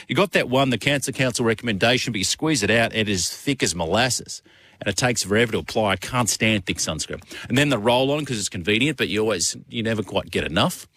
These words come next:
Then there's the spray. Now they say, "Don't put the spray 'cause half of it ends up on the floor." So I don't know.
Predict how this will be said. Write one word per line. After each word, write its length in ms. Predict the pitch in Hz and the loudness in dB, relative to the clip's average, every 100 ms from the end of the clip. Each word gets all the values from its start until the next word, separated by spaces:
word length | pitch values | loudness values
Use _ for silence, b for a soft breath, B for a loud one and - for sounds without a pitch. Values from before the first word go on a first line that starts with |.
| b b b _ | b b b _
Then 220 | 110 151 | 0 2
there's 220 | 151 131 | 2 0
the 100 | - | -2
spray. 480 | 95 - 175 180 117 | -8 0 2 4 2
Now 220 | 104 131 | 2 2
they 100 | 120 | 2
say, 200 | 104 110 | 2 2
"Don't 180 | 101 98 | 2 0
put 100 | - | -2
the 80 | 92 | -4
spray 320 | - 117 120 | -2 0 0
'cause 160 | 107 90 | 0 0
half 220 | 117 107 | 0 2
of 60 | 95 | 2
it 60 | |
ends 180 | 98 92 | 2 2
up 140 | 92 | -2
on 60 | - | -4
the 80 | - | -8
floor." 280 | - 82 - B | -6 -6 -6 B
So 180 | - 156 | 2 4
I 100 | 180 | 4
don't 160 | 156 | 2
know. 160 | 87 | -4